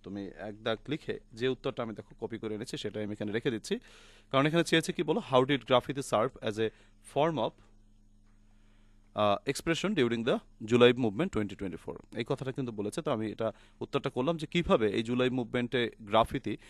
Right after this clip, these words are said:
একটি প্রকাশ মাধ্যম বা প্রকাশের, আহ, বিষয় হি-, হিসেবে কাজ করেছিল সেটা কিন্তু আমি এখানে লিখে দিয়েছি। তারপরে প্রশ্নটিতে বলেছে, "What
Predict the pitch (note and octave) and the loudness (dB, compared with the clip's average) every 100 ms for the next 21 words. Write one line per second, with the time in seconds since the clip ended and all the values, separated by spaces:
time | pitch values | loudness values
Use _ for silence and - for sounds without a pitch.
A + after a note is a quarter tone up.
0 | - - A2+ C3 C3+ C3+ D3 - A#2+ A2+ | -14 -6 -2 0 2 2 2 0 0 0
1 | - B2+ F#2+ G2 - A#2+ A#2+ B2 - C3 | 0 -2 0 -2 -2 2 4 4 2 -4
2 | - - - - G2+ G2 F#2 A#2+ - B2+ | -4 -20 -12 0 2 4 2 -2 2 0
3 | A2 A#2 G2+ A2+ G#2+ G2+ G2 - F#2 D3 | 2 -4 -4 -6 -4 -4 -4 -8 -8 -8
4 | D3+ F#2+ F#2+ - F2 F#2 E2+ - - D#2 | -8 -10 -8 -8 -8 -8 -10 -10 -12 -12
5 | - - - - - - - - C3+ E3 | -12 -16 -18 -20 -20 -20 -2 2 6 6
6 | E3+ F3+ E3+ D#3+ D#3+ E3 F3 C3 D#3 | 6 -2 -4 -2 0 0 0 6 6